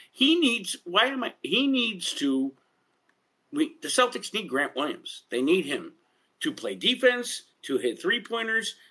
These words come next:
to have energy, not to lose your composure, and not to just be in-, invisible. I mean, I had to X out the box score, but I think he was one for three.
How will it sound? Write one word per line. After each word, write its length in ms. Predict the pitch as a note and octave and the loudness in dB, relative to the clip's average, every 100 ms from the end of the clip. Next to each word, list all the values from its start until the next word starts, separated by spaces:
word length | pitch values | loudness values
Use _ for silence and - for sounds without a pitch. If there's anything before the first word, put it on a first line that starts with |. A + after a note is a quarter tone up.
| _ | _
to 140 | - A#2+ | -2 -2
have 200 | A#2 C3 | 0 2
energy, 640 | G#3+ A3 F#3 G#3+ G#3+ G3+ _ _ | 2 2 0 -4 -4 -6 _ _
not 460 | G2+ G#2+ A#2+ E3 - | -10 -2 2 2 2
to 80 | G3+ | 0
lose 220 | F#3 F#3 | 2 4
your 100 | F#3 | 2
composure, 760 | F#3+ F3 D#3+ D3 C#3+ C#3+ C#3+ C3+ - _ - | 0 0 2 2 0 -2 -4 -4 -12 _ -4
and 100 | C3 | 2
not 200 | C#3 F#3 | 4 2
to 80 | G#3+ | -2
just 260 | G3 G3 - | -6 -6 -2
be 140 | G#3+ | -2
in-, 400 | - E3+ E3+ E3+ | 2 4 4 4
invisible. 640 | D#3+ D3+ F3+ A#3 F#3+ B2 A#2 | 2 4 4 4 2 2 2
I 40 | C#3+ | 2
mean, 140 | D#3+ | 4
I 60 | E3 | 4
had 180 | G#3 | 2
to 160 | F3 E3 D3+ | 2 0 0
X 160 | D3 | 2
out 140 | D3 C3 | 0 0
the 60 | |
box 280 | A#2 C3+ C3+ | 0 0 0
score, 220 | - G2 | -4 -4
but 100 | F#2+ | -2
I 80 | A#2 | -4
think 180 | - G#3 | -4 -6
he 80 | A#3+ | 0
was 160 | C3 | 0
one 300 | G#2+ B2+ D#3 | 0 0 0
for 180 | D3 G2 | -2 -12
three. 540 | - G#2+ B2 F3+ G3+ | -10 -4 -2 -2 -4